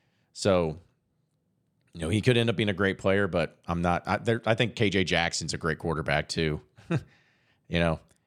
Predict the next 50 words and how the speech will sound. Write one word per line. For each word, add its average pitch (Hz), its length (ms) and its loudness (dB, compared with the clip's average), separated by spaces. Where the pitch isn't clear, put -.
plus 233 160 2
there's 226 120 -2
something 294 160 -2
about 220 220 2
private 127 340 2
school 101 340 -2
players, 87 680 0
especially - 240 -4
quarterbacks 90 460 0
in 82 80 -6
Arkansas. 69 480 -6
They 80 120 -8
just 82 200 -6
never 87 240 -4
really 85 220 -2
seem 82 200 -6
to 76 140 -4
always 80 240 -6
pan 76 220 -6
out. 67 220 -6
Not 98 160 -2
hating 95 240 -2
on 73 180 0
it, 71 120 -4
just 85 260 -6
thought 73 160 -6
that 71 80 -6
was 71 120 -10
interesting. - 440 -14
But, - 160 -2
yeah, 220 140 2
see, - 160 -6
but 196 140 -4
still, 220 220 0
you 123 80 0
got 113 220 0
Bra-, 101 160 -2
Braylon 127 500 0
Russell, 107 380 0
who 90 240 2
is 78 200 -2
a 85 140 -4
dude, 76 480 0
the 90 80 -6
running 98 240 2
back 82 160 0
position, 78 400 -6
which 78 140 -8
is 78 100 -4
great. 92 360 2